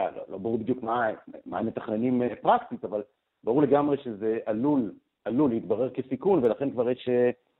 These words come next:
אה, דיבורים על שליחה של המשמר הלאומי, כוחות המשמר הלאומי, ה-National Guard לוושינגטון. זאת אומרת, מה שאני אומר בתשובה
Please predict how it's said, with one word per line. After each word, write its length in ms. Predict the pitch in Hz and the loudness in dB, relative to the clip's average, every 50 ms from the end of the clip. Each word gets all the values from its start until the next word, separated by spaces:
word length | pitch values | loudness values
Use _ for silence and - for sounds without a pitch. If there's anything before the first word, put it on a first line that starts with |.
| _ _ - 113 | _ _ -2 0
אה, 100 | 110 107 | 0 2
דיבורים 420 | 101 117 110 123 113 127 131 131 | 2 2 2 4 4 4 4 4
על 80 | 131 131 | 4 2
שליחה 440 | - - 127 123 117 - 117 120 120 | 0 0 -2 0 4 4 4 4 4
של 220 | - - 123 117 117 | 0 -2 0 0 0
המשמר 420 | 113 113 110 - - 120 113 110 | 0 0 -2 -4 -2 0 0 2
הלאומי, 300 | 113 113 117 113 117 110 | 2 0 0 0 -2 -4
כוחות 240 | - - - 110 - | -6 -6 -8 -6 -6
המשמר 340 | 107 104 - - 117 107 107 | -6 -8 -4 -2 0 0 2
הלאומי, 280 | 107 107 104 107 110 | 2 0 -2 0 0
ה-National 440 | 107 104 107 - - 110 104 101 92 | 0 0 0 -2 -2 -4 -4 0 2
Guard 200 | 107 104 101 87 101 | 2 2 2 0 -4
לוושינגטון. 460 | 101 95 107 110 - - 92 - 98 - _ - _ _ _ _ - | -6 -4 -4 -4 -4 -6 -8 -8 -8 -8 _ -20 _ _ _ _ -6
זאת 180 | 104 117 - 123 | -6 -4 0 2
אומרת, 300 | 117 131 175 - 180 180 | 4 6 6 4 4 2
מה 120 | - 135 | -2 -6
שאני 220 | - 170 147 131 | -2 -2 0 0
אומר 220 | 113 113 120 143 139 | 0 0 0 0 -2
בתשובה 420 | 120 113 - 107 92 123 127 127 | -2 -4 -6 -2 2 4 4 4